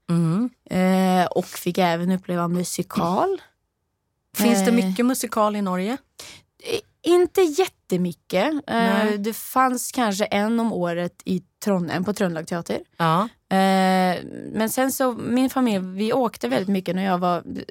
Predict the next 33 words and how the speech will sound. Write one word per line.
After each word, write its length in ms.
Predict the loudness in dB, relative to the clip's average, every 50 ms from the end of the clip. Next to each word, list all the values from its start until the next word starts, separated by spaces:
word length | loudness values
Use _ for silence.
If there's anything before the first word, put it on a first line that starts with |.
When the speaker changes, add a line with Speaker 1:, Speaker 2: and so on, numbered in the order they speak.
| -12 -10
Speaker 2:
sex 320 | -6 -6 -6 -6 -4 -4 -4
år, 120 | -4 -4
så, 200 | -2 -4 -4 -4
så 300 | -4 -4 -2 -2 0 0
reste 460 | 0 0 0 0 0 -2 -2 -2 -2
vi 60 | -2
ett 80 | -2 0
halvår. 380 | 0 0 0 0 0 0 -2 -2
Så 120 | 0 0
jag, 160 | 0 0 0 -4 -10 -20 -20 -20 -20 _ _ -20 -10 -4
då 220 | 0 0 0 0
sov 260 | 2 2 2 4 4
vi 80 | 4 2
väldigt 220 | 2 2 2 2 2
mycket 260 | 0 0 -2 -4 -6
liksom 320 | -6 -6 -4 -4 -2 -2
i, 400 | -2 -2 -4 -6 -8 -10 -12 -12 -14 -16 -18 -16 -8
vi 120 | -6 -4 -2
var 120 | 0 0
i 60 | 0
Australien 640 | 0 -2 0 2 2 2 4 2 2 2 0 0 0
och 80 | -2
Nya 160 | -2 -2 -4 -4
Zeeland 600 | -2 -2 0 0 0 0 0 -2 -2 -2 -2 -2
och 160 | -2 0 0
Speaker 1:
Okej. 500 | 0 0 0 0 0 0 -2 -2 -6 -8 _ _ _ -8 -4
Speaker 2:
då 280 | -2 2 4 4 4 4
fick 220 | 4 0 -2 0
jag 120 | 0 -2 0
se 160 | 0 -2 -2
min 180 | -2 -4 -4 -4
första 320 | -4 -6 -4 -4 -6 -6
musikal. 520 | -6 -6 -6 -6 -4 -2 -2 -4 -4 -6